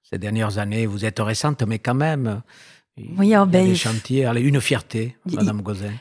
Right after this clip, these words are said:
Speaker 2: il y, il y, il y en a beaucoup, euh, parce que
Speaker 1: Oui.
Speaker 2: je suis extrêmement fière, euh, voilà, de, d'être,
Speaker 1: Alors,
Speaker 2: euh,
Speaker 1: quelques fiertés, alors.
Speaker 2: Allez,
Speaker 1: Dites-moi
Speaker 2: quelques
Speaker 1: quelques fiertés.
Speaker 2: Eh bien, euh, c'est, euh, bien sûr, voilà, c'est C V S dont vous parlez, hein, où la parole est totalement libre.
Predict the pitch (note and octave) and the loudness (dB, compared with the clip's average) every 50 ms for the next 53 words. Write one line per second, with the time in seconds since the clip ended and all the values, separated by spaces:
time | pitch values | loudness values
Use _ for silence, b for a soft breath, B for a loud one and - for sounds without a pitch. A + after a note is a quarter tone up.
0 | _ - F#3 F#3 - F#3+ G3 - - F#3+ G3+ G3 F#3 - F3+ G3 F3+ F3+ F3 F3 | _ 0 0 0 2 2 0 2 2 4 4 4 4 4 4 4 6 6 6 6
1 | E3 D#3+ D#3+ D#3+ E3 A#3+ B3 - - A3 B3+ - - - - _ _ - F#3+ F#3 | 6 6 4 4 4 2 2 2 2 0 0 0 -4 -12 -20 _ _ -4 -2 -2
2 | F3 F#3+ F#3 B2 B2 F3+ F3+ - - - - - A#3+ - - - - A3+ A3 G#3+ | 0 0 2 2 2 2 2 2 0 2 2 2 0 0 0 2 2 4 6 6
3 | G#3+ G#3 F#3+ - - - A3 G#3+ G#3 - F3 E3 D#3 D#3 D#3+ D#3 D#3 D#3 F3+ F#3+ | 6 4 2 2 2 4 4 4 4 4 4 4 4 4 4 2 4 4 4 4
4 | F3+ D#3+ D3+ D#3 D3+ D3+ D3+ D3 C#3 C3+ C#3 D#3+ D3+ C#3+ - D#3 D3+ F#3 - - | 4 4 2 2 2 2 2 0 0 2 4 4 4 4 4 4 4 4 4 2
5 | E3+ D3 - - D3 B2+ - - C3+ A#2+ G2 G2+ G#2 G2 - F#3+ F#3+ F#3+ D#3+ F3 | 0 0 2 2 0 0 0 0 -2 0 0 -2 -6 -2 2 4 4 6 6 4
6 | - E3 D3 F3 C#3+ C3+ - - D#3+ C3+ - D#3+ C3+ - D3 C3+ - - - C#3 | 4 4 4 4 4 4 4 2 2 2 2 0 2 2 2 2 0 0 -2 -2
7 | B2 A#2+ - - A3 G#3 F3 F3 F#3 G#3+ G#3 G#3+ A3 A3 G#3+ F#3+ F3+ F3 F3 F3 | -2 0 2 2 2 2 2 0 0 2 2 4 4 4 4 4 6 4 4 4
8 | F3+ E3+ - - - G3 G3+ G3+ F#3+ F3 E3 E3 E3 E3+ G3 F#3+ - - - A3+ | 2 0 -2 -4 -2 0 2 4 4 4 4 2 2 4 2 2 2 2 2 2
9 | C4+ D#4+ A#3 F3+ D#3+ F#3 G#3+ - - F#3+ - - F#3+ E3+ E3 E3 D#3+ G3 - - | 4 4 6 6 6 4 4 2 -2 -2 0 0 2 2 4 4 2 2 2 0
10 | A#3+ G3 F#3+ F3+ E3 E3+ - - D#3+ D#3 D#3 E3 G#3 A#3+ B3 G3+ G3+ G#3+ G3 E3+ | 2 4 2 2 2 0 0 0 2 2 4 4 4 4 4 4 4 4 4 4
11 | D#3 D#3 D#3 D#3 D#3+ E3 - E3+ E3 - F3+ F3 E3+ D#3 D3+ D3 - - E3+ - | 4 4 4 4 4 2 2 2 2 4 4 4 4 4 4 2 2 0 0 0
12 | E3+ - D#3+ D#3+ D#3+ D#3 D#3+ D#3+ E3 F#3 A#3 C4+ C4 G3+ E3 D3 | 0 2 2 4 4 6 6 6 6 6 6 6 6 4 4 2